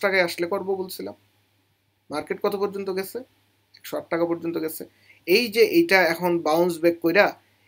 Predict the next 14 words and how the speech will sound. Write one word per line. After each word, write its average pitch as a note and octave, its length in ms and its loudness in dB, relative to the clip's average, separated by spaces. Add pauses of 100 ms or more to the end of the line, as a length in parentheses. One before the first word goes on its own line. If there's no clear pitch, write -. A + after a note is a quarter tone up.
(160)
এই E3+ 200 8
যে E3 180 4
উপরের D#3+ 360 -2
দিকে D3+ 220 0
গেল, D#3 180 2 (1040)
আমার C#3 140 -8
কি - 100 -6
লাভ D3 160 -2
হয় F3+ 120 2
না G#3 60 -2
এখানে? G#3 220 -4 (3500)
আমি D#3 200 0
যে F#3+ 120 4
এই F#3 140 6